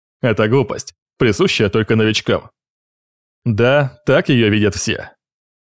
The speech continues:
Но по глазам Вульфа... Было ясно, что он говорил серьезно. Было что-то близкое в человеке с той же целью, который разочаровался в собственной силе. После этого я не мог сказать, что не доверяю ему.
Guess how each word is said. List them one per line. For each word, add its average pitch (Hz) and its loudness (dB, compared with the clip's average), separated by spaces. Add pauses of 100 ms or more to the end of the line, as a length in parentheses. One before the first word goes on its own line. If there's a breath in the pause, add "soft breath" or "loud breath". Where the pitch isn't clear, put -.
(480)
Но 127 2
по 117 0
глазам 107 2
Вульфа... 127 -2 (1000)
Было 180 2
ясно, 143 2
что 117 -2
он 110 0
говорил 113 2
серьезно. 117 -2 (800)
Было 127 2
что-то 117 0
близкое 113 0
в 98 -2
человеке 113 0
с - -8
той 117 0
же 104 -2
целью, 113 -2 (400)
который 123 0
разочаровался 123 2 (140)
в - -10
собственной 104 0
силе. 92 -2 (800)
После 120 0
этого 123 0
я 117 2
не 120 0
мог - -2
сказать, 113 0 (300)
что - -6
не 117 0
доверяю 107 2
ему. 90 -6